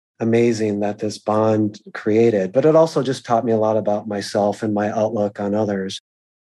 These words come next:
But I think the other thing for me of just being at the P G A Tour is just having and trying to make an impact and make a difference in the world. So I'd mentioned that the P G A Tour, all of our tours try to give monies back to charities and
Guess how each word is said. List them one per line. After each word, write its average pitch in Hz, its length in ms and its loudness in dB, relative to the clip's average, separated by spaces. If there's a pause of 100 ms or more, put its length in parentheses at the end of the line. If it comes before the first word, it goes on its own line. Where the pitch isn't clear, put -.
(300)
But 147 120 6
I 160 80 6
think 247 240 2
the 185 80 6
other 147 180 6
thing 139 240 2
for 127 180 -2
me 135 200 4
of 120 100 2
just 120 220 -2
being 127 180 2
at 127 140 2
the 127 60 -4
P 127 160 -4
G 127 140 -2
A 123 100 2
Tour 131 400 2
is 120 180 2
just - 380 -4 (760)
having 180 280 2
and 127 300 4
trying 175 300 0
to 208 40 2
make 143 260 2
an 107 100 -4
impact 110 560 -4
and 113 100 0
make 113 180 0
a 113 60 -2
difference 117 480 -4
in 127 140 0
the 127 80 0
world. 135 440 4
So 120 360 2
I'd 117 160 0
mentioned 123 460 0
that 120 200 2 (120)
the 117 160 -8 (300)
P 123 120 -4
G 117 140 0
A 120 100 6
Tour, 120 640 2
all 123 180 6
of 120 120 2
our 117 120 4
tours 117 400 -2
try 123 220 -2
to 120 80 2
give 113 420 0
monies 117 640 2
back 110 480 -2
to 113 140 -8
charities 113 720 2
and 113 320 0